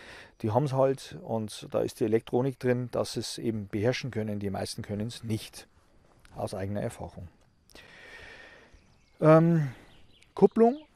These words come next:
ist nicht verstellbar, Bremse schon. Und zwar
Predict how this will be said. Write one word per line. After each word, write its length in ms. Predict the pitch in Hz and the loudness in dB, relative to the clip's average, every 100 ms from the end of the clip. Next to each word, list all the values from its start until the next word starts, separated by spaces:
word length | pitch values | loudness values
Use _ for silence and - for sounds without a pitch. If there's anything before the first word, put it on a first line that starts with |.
| - | -2
ist 320 | 131 - - | -2 -2 -4
nicht 480 | 123 127 226 - - | -2 2 2 0 -6
verstellbar, 640 | 120 - 92 95 165 240 - _ _ - - - _ _ _ _ _ _ _ - | -6 -2 -2 2 2 0 -4 _ _ -20 -20 -20 _ _ _ _ _ _ _ -4
Bremse 380 | 107 131 156 | 2 2 2
schon. 300 | 160 92 92 90 _ _ - - | -2 -4 -6 -10 _ _ -20 -10
Und 140 | - 127 | -6 -6
zwar 380 | - 101 113 | -4 0 0